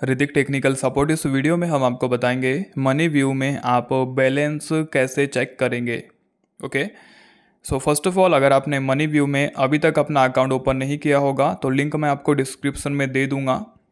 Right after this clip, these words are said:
और अगर आप हमारी डिस्क्रिप्शन के लिंक का यूज़ करते हैं और हमारा रेफरल कोड यूज़ करते हैं तो आपको पाँच हज़ार रुपये तक का इंस्टेंट बोनस देखने को मिलेगा। तो सिंपल मनी व्यू एप्लीकेशन हमारी लिंक से ओपन करिए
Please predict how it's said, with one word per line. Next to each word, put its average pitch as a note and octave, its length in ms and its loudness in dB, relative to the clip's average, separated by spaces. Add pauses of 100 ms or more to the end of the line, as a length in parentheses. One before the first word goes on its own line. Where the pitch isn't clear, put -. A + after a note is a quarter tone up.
(480)
और C3 180 0
अगर C#3 240 2
आप D#3 200 2 (220)
हमारी C3 300 4
डिस्क्रिप्शन D3 540 -2
के D3+ 100 -2
लिंक C#3 200 0
का C#3+ 140 2
यूज़ C3+ 280 0
करते C3 360 -2
हैं C3+ 340 -2
और B2 260 2
हमारा C3 360 2
रेफरल C3+ 380 0
कोड D3 180 0
यूज़ C#3 280 -2
करते C3+ 300 -2
हैं C#3 140 -2
तो D3 100 2
आपको C3 240 0 (120)
पाँच C#3 260 2
हज़ार C#3 180 0
रुपये C3 240 -2
तक B2 200 -4
का C#3+ 220 -4 (380)
इंस्टेंट E3 540 -2
बोनस C3+ 480 0
देखने B2+ 260 -4
को D3 140 -2
मिलेगा। A#2 440 -4 (280)
तो C#3 60 -16
सिंपल D#3+ 480 -2 (160)
मनी C3 280 -2
व्यू C#3+ 160 2
एप्लीकेशन C#3 600 -4 (120)
हमारी B2 240 0
लिंक C#3 220 -4
से C#3+ 100 -2
ओपन C#3 260 -2
करिए C#3 420 -2